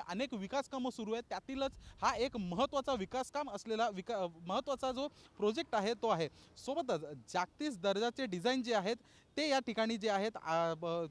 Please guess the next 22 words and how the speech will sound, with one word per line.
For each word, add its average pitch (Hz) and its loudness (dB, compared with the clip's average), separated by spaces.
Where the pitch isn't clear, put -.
त्या 240 4
ठिकाणी 247 -2
या, 233 2
अ, 170 -4
रोषणाई 247 0
जी 247 -2
आहे 214 2
ती 262 -6
देखील 262 -4
या 214 0
आधारित 233 -2
या 233 -2
ठिकाणी 220 -4
करण्यात 208 0
आलेली 180 0
आहे. 131 -2
सोबतच 269 0
पुलाचे 240 4
आयुर्मान 247 4
वाढवण्यासाठी 233 2
आरसीसीचा 254 2
डेक 254 8